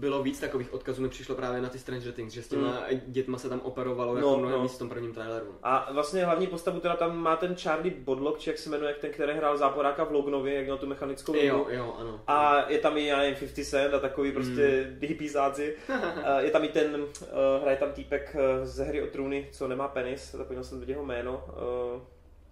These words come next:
Speaker 2: no, no, nevím.
Speaker 1: Aha, ok.
Speaker 2: <laughs> Každopádně, jo, je to takový trochu low cast,
Speaker 1: Mm.
Speaker 2: ale to je fuk, jo. Sean Black říkal vždycky, že chce mít prostě velkolepou jízdu z Predátora, že chce mít fakt velký, vysokorozpočtový film.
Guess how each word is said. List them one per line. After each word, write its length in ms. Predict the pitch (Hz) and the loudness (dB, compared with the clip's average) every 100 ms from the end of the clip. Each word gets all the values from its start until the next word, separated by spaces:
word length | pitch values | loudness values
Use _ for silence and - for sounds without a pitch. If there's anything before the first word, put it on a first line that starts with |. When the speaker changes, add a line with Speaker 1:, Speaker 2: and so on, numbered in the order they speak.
| - - | -20 -16
Speaker 2:
no, 220 | 117 120 123 - - - - | -10 -10 -12 -18 -20 -20 -14
no, 260 | 110 110 - - | -10 -10 -12 -14
nevím. 360 | 104 98 98 - | -10 -10 -12 -12
Speaker 1:
Aha, 160 | 117 220 | -10 0
ok. 140 | 220 - 277 285 | 2 2 -2 -6
Speaker 2:
<laughs> 300 | 240 214 196 | -8 -10 -6
Každopádně, 680 | - 165 170 175 165 180 170 | 2 4 6 6 4 4 4
jo, 200 | 170 202 - | 8 6 6
je 120 | 185 | 2
to 80 | 185 | 2
takový 200 | 185 196 | 2 2
trochu 200 | 185 190 | 2 4
low 200 | 180 156 147 | 4 4 4
cast, 420 | 127 151 - - | 2 2 -2 -6
Speaker 1:
Mm. 220 | 131 131 | 0 4
Speaker 2:
ale 380 | 135 151 156 156 - | 6 6 6 2 0
to 80 | |
je 120 | 170 165 | 2 2
fuk, 300 | - 147 127 | 0 -6 -2
jo. 240 | 107 104 - - - | -2 -2 -6 -14 -14
Sean 260 | - 208 190 | 0 2 4
Black 160 | 185 | 4
říkal 240 | 165 165 160 | 4 2 2
vždycky, 280 | 156 - | 2 -2
že 80 | 151 | -6
chce 120 | 151 | -4
mít 100 | 156 | -6
prostě 220 | 147 143 147 | -6 -4 -2
velkolepou 460 | 143 143 143 151 | 0 2 0 0
jízdu 220 | 139 123 | -4 -4
z 40 | 123 | -10
Predátora, 460 | - 120 117 120 | -2 -2 0 -2
že 80 | 120 | -2
chce 120 | 123 | -2
mít 140 | 131 123 | -4 -2
fakt 200 | 131 127 | -4 0
velký, 380 | 127 127 127 127 | -2 0 2 2
vysokorozpočtový 800 | 123 139 131 123 - - 131 135 | 0 -6 -6 -6 -8 -6 -2 -2
film. 340 | - 107 107 | -2 -4 -6